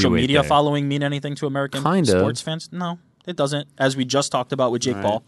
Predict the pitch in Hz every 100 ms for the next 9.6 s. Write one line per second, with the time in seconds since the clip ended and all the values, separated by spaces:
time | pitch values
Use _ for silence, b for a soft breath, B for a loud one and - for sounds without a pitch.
0 | - 104 180 143 196 202 185 175 147 117
1 | - 120 110 107 101 98 98 98 92 95
2 | 92 90 - 95 85 90 80 85 78 82
3 | 82 73 - 92 98 117 113 160 180 139
4 | 120 120 - 147 147 170 170 123 98 -
5 | 135 - 143 127 165 101 87 107 135 b
6 | b 104 104 139 165 208 196 170 - 160
7 | 165 160 160 - 160 143 127 156 123 120
8 | - 143 139 160 127 101 92 90 131 -
9 | 123 127 113 - 71